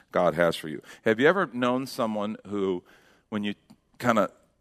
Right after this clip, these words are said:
explain you're a Christian or you mention Jesus, like, "Oh, I don't want any of that because I was part of a church and they were mean and they did this, so I don't want any part of Jesus."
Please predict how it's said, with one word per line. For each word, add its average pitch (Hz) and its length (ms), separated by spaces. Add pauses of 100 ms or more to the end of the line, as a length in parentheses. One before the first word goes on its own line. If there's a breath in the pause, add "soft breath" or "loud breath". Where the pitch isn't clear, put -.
(120)
explain 113 380
you're 120 140
a 120 40
Christian 95 680
or 90 160
you 85 260
mention 95 560
Jesus, 85 640
like, 98 120
"Oh, 135 340
I 131 120
don't 135 140
want 131 180
any 123 80
of 120 120
that 127 300
because 123 320
I 240 200
was 220 100
part 202 300
of 160 80
a 165 40
church 202 420
and 165 120
they 240 140
were 190 120
mean 196 320
and 185 120
they 240 160
did 196 260
this, 190 260 (120)
so 208 160
I 220 80
don't 214 100
want 202 140
any 190 80
part 165 240
of 135 40
Jesus." 143 480